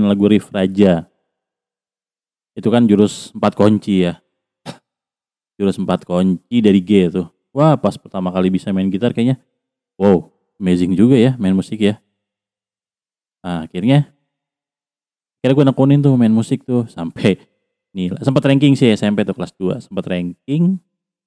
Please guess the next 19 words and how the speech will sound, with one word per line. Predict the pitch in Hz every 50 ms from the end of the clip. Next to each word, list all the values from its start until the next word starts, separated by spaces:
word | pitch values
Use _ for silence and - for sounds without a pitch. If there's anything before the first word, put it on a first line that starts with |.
| _ _ _ _ _ _ _ _ _ _ _ _ _ _
Ya | 135 147 156
lumayan | 139 120 107 107 104 110 117
lah | 120 120
di | 113 95
sepuluh | - - 98 92 87
besar. | 85 - - - 110 113 120 120 120 123 127 135 135 - _ _ _ _ _ _ _ _ _ _ _ _ _ _ _ _ _ _ _ _ _
Cuman | _ 95 98 101 95
ya | 95 92
itu | -
ya, | 101 98 98 -
karena | 95 98 92 90 90 90 95 - -
kecanduan | _ - - 101 101 101 98 98 95 98
main | 98 95 95
musik, | 98 104 101 - - 127 123 120 120 113 - _ _ _ _ _ _ _ _ _ _ _
akhirnya | - 92 101 104 110 113 110 101 - - _ _ _
yang | - 95 90 90 90
dipelajarin | 92 92 92 92 92 92 90 - - 90 90 95 90 104 107 104
bukan | 95 - 95 87 95
pelajaran, | 90 90 90 98 92 - 127 151 156 151 151 143 135